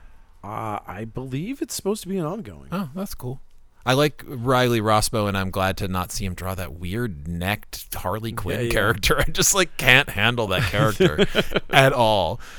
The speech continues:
Speaker 2: I don't know, like, just the idea of someone tattooing their neck fat is, like, so gross to me.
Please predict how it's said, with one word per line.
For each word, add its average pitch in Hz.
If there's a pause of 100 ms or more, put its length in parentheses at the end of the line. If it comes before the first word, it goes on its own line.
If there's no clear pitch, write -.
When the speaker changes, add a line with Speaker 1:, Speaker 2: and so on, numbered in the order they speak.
(180)
Speaker 2:
I 113
don't 117
know, 120
like, 104
just 131
the 147
idea 120
of 113
someone 113
tattooing 104
their 92
neck 85
fat 85
is, 95
like, 101
so -
gross 95
to 90
me. 117